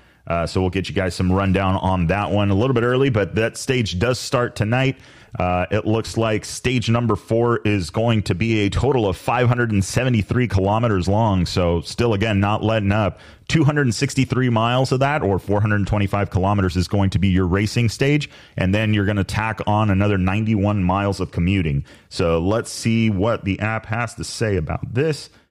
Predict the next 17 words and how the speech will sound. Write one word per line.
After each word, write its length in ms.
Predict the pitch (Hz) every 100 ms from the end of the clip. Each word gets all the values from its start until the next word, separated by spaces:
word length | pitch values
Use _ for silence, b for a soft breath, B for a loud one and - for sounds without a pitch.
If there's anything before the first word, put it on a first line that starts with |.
| b b _
so 200 | - 82
we 160 | 87 87
can, 220 | 85 85
uh, 260 | 82 80 80
get 180 | - -
you 60 |
guys 220 | 78 73
that 180 | 85 73
info 420 | 82 85 85 80
here. 280 | 78 87 80
Let's 200 | 82 104
see, 280 | - 113 87
stage 500 | - - 113 104 92
number 400 | 98 107 101 95
four. 720 | - 85 98 98 82 67 - _ b _ _ _ _ _ _ _ _ _ _ _ _ _ _ _ _ _ _ -
Come 120 | 101
on. 260 | 117 104